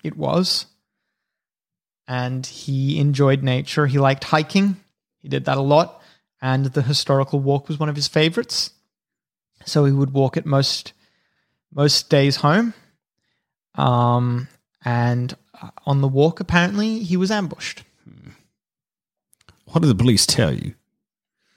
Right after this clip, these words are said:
Speaker 1: They said, they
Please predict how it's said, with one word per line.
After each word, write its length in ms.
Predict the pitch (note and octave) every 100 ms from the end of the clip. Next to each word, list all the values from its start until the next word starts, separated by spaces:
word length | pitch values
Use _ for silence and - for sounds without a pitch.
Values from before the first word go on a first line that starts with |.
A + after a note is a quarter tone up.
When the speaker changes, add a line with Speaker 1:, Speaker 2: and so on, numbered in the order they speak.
| _ _ _ _ _ _ _ _
Speaker 1:
They 160 | D3 D#3
said, 460 | - F#3+ E3+ D3 - _ _ _ _ -
they 240 | D3 C#3